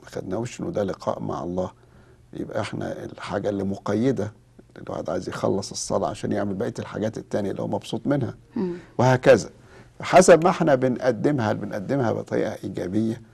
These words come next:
Speaker 1: ولا سلبية؟ عشان كده السيد المسيح ما اتكلمش على سلبيات العالم،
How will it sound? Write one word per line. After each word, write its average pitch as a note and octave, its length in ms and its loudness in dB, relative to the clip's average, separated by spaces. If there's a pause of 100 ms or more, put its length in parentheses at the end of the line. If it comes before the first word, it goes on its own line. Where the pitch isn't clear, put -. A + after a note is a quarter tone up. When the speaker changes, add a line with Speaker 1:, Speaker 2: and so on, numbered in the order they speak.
(420)
Speaker 1:
ولا G#2 160 0
سلبية؟ - 440 -6 (120)
عشان - 140 -16
كده C3+ 100 2
السيد C#3 280 2
المسيح G#2+ 540 -2 (1500)
ما - 100 -2
اتكلمش C3+ 540 2
على G2+ 220 0
سلبيات G2+ 760 0
العالم، D2+ 420 -6